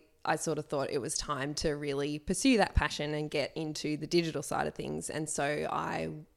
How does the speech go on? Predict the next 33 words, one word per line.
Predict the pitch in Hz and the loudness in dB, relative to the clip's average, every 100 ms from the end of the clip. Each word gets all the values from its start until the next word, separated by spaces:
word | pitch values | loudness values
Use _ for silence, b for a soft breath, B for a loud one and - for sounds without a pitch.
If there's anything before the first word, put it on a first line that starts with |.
| - | -12
worked | 156 143 - | -6 -6 -6
at | - | -6
Cosmopolitan | - 143 151 143 139 151 151 151 160 151 | -4 -4 -6 -6 -2 -2 -2 -4 -4 -2
magazine | 165 151 160 202 311 359 | -2 0 0 4 6 6
in | |
their | 175 160 | 6 2
digital | 160 160 165 170 | 0 0 0 0
team, | 165 185 349 370 B B B B | 0 0 0 -2 B B B B
and | 170 170 - 180 165 | 2 2 0 -6 2
that | 202 - | 4 4
was | 156 170 | 0 -2
so | - - - 175 156 156 | -2 -2 2 4 4 2
much | 147 143 | 0 -4
fun. | - 123 143 | -4 -4 -2
I | - 170 | 2 4
learned | 170 160 160 | 6 4 0
so | - - 233 190 | -4 4 8 8
much. | 160 139 - | 6 2 0
Coming | - 190 190 | 4 4 4
from | 190 165 160 | 2 2 0
magazines | 156 160 156 147 147 151 | 0 0 -2 -2 -4 -2
where | 151 | -4
you'll | 151 | -2
get | 147 - | -4 -2
your | 156 139 | -2 -2
features | - 170 - 156 | 0 0 0 -2
every | 156 160 | 0 0
month | 151 143 143 170 | -2 -4 -6 -4
and | 151 | -2
then | 143 147 | -2 -4
you | 139 | -4
slowly | - - 165 160 | 0 4 6 4
work, | 156 143 | 0 -2